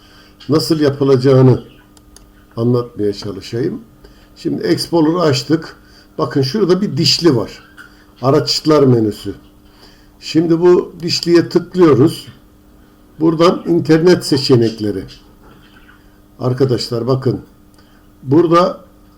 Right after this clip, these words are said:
dişliye tıklıyoruz.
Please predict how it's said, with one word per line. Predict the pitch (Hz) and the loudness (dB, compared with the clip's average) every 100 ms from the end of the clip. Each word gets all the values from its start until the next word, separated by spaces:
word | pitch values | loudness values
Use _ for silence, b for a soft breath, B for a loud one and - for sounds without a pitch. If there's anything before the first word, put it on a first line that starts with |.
| _ _ _ _ 123 | _ _ _ _ -8
dişliye | 139 - 156 170 165 151 - - - _ _ - | -6 -4 4 6 6 2 -4 -18 -20 _ _ -8
tıklıyoruz. | 139 - 185 185 185 185 - - | -8 -6 2 6 6 4 0 -18